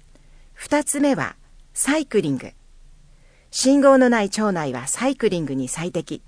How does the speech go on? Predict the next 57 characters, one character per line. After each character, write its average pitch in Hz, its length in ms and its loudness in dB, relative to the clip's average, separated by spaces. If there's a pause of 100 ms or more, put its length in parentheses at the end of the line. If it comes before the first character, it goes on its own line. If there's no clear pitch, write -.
(580)
初 233 180 -2
心 285 220 4
者 233 180 -2
か 151 140 -4
ら 131 160 -6
上 226 240 2
級 247 160 2
者 185 160 -2
ま 147 100 -6
で 139 140 -6
楽 180 240 -4
し 226 100 0
め 233 100 4
る 165 120 0
コ - 160 -4
ー 202 60 0
ス 160 120 -2
が 135 160 -8
充 190 200 0
実 196 280 -4
し - 80 -4
て 180 100 -2
い 160 60 -2
ま 160 160 -6
す。 - 160 -8 (920)
レ 233 160 4
ン 285 80 2
タ 294 100 0
サ 277 160 0
イ 262 80 0
ク 220 100 0
ル 165 120 -2
も 143 140 -2
利 147 120 -2
用 185 180 4
が 180 120 -2
で 175 100 -2
き 180 140 -6
ま 180 140 -4
す。 - 140 -6 (680)
二 - 280 -8
日 285 120 4
前 294 220 4
ま 208 140 4
で 143 120 -2
に 123 180 -6
予 160 80 -2
約 185 280 0
が 165 120 -4
必 - 260 -8
要 165 160 0
で 151 140 -8
す。 - 160 -8 (1400)
紙 - 220 -2
面 285 220 2
に 143 120 -2
は 127 160 -4